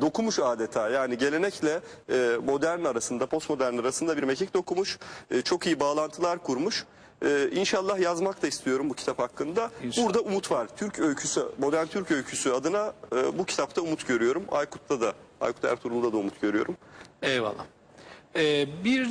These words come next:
Speaker 2: düzeltme yapayım, bir de hatırlatma yapayım. Mahir Özdilek arkadaşımız bize Twitter'dan yazmış. İdefix'te an itibariyle var diyor Sezai
Speaker 1: Hmm.
Speaker 2: Karakoç kitapları. Onu bir düzeltmiş, tahsiye etmiş
Speaker 1: Ben
Speaker 2: olalım.
Speaker 1: baktığımda yoktu.
Speaker 2: Ee, şu an var.
Speaker 1: Tamam.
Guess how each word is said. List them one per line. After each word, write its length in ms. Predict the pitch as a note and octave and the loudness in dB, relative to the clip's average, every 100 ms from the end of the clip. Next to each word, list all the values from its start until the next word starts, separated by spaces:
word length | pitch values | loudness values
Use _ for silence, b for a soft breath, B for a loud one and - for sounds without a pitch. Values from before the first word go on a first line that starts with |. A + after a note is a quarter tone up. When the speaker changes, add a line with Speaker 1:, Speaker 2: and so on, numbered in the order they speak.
| G#3 | 0
Speaker 2:
düzeltme 720 | G3+ A3 G#3+ - A#3+ A#3 - - - | 2 2 0 0 0 0 -4 -14 -4
yapayım, 360 | D#3 D3+ A#3+ G#3+ | -2 0 0 0
bir 140 | G#3 | 0
de 60 | F#3+ | 0
hatırlatma 580 | F3 - F3 D#3+ - D#3+ | -2 -2 0 -2 -2 -2
yapayım. 320 | C3+ G3+ A3 | 0 -2 0
Mahir 320 | F#3 F3 F3+ | 0 0 2
Özdilek 480 | F#3 F3+ D3 D3+ C#3 | 0 0 0 -2 0
arkadaşımız 680 | C#3 C3 D3 C3+ - C#3 B2+ | -2 -2 -2 -2 -2 -4 -6
bize 160 | C3 C#3 | -4 -4
Twitter'dan 540 | - C#3 - C3+ C3 | -2 -2 -2 -2 0
yazmış. 500 | C3 C3 C3+ G#3+ - | 0 0 -2 -4 -2
İdefix'te 680 | F3+ F3 F3+ F3 - A3 G#3+ | -2 -2 -2 -4 -4 -2 -2
an 240 | F#3 F#3 | 0 0
itibariyle 600 | F#3 - E3+ D#3+ F#3+ G#3+ | 0 -2 0 0 0 0
var 300 | E3+ F3+ E3 | 2 0 0
diyor 180 | C3 A#2+ | 0 0
Sezai 380 | - C3 B2 A#2 | 0 0 0 0
Speaker 1:
Hmm. 60 | A#2 | 0
Speaker 2:
Karakoç 360 | G#2+ C3 A#2+ | 0 0 -2
kitapları. 600 | - C3 A#2+ - D#3+ A#3 - B B B B B - - _ | -4 -2 -2 0 0 -2 -6 B B B B B -20 -20 _
Onu 260 | F3 F#3+ D#3+ | 0 2 2
bir 340 | C#3 - - - B2+ | 2 0 -6 -8 -4
düzeltmiş, 580 | A#2+ B2+ - - - | 0 0 -2 -4 -4
tahsiye 420 | - C#3+ C#3 - C3 | -2 -2 0 0 -2
etmiş 220 | - - | -2 -2
Speaker 1:
Ben 60 | |
Speaker 2:
olalım. 300 | E3 E3 - | 0 0 0
Speaker 1:
baktığımda 320 | G#3+ B2 B2+ D3 | 0 0 0 0
yoktu. 340 | A#2 - G2 - - - - - - | 0 -2 -8 -8 -20 -20 -20 -20 -6
Speaker 2:
Ee, 240 | C#3 B2+ B2 | 0 2 2
şu 240 | - D4 | 2 2
an 200 | G3+ A3+ | 2 0
var. 340 | F#3 A2 - - - | 0 -2 -8 -12 -8
Speaker 1:
Tamam. 240 | B2+ F2+ | -6 -8